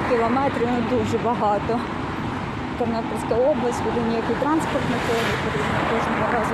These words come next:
домовлятись по два-два кар, щоб попрацювали як таксі.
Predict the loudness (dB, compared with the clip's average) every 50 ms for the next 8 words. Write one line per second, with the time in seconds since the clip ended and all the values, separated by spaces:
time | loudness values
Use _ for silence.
0 | -2 -2 -2 -2 -2 -2 -2 -2 -2 -2 -2 -2 -2 -2 -2 0 -2 -2 -2 -2
1 | -2 -2 -2 -2 -2 -2 -2 -2 -4 -4 -6 -6 -6 -6 -6 -6 -6 -4 -4 -4
2 | -4 -4 -2 -2 -2 -2 -4 -4 -4 -2 -2 -2 -2 -2 -2 -2 -2 -2 -2 -2
3 | 0 0 0 0 0 -2 -2 -4 -4 -4 -4 -4 -4 -4 -2 -2 -2 -2 -2 -2
4 | -2 -4 -2 -4 -2 -2 0 0